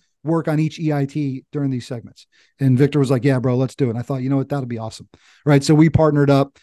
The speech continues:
We had our first two guys come through to tell us a little bit about themselves, which was absolutely amazing.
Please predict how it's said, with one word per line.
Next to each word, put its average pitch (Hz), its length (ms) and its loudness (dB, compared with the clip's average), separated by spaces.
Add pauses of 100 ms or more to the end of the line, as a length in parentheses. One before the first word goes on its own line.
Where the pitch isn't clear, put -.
(220)
We 151 100 4
had 151 80 4
our 139 100 2
first 156 280 0
two 165 100 2
guys 143 300 -2
come 147 180 -4
through 147 320 -2
to 135 120 -2
tell 147 220 -6
us 135 120 -8
a 139 60 -12
little 135 140 -6
bit 135 120 -8
about 135 220 -8
themselves, 131 580 -8 (400)
which 139 180 -6
was 139 120 -6
absolutely 143 300 0
amazing. 135 440 -2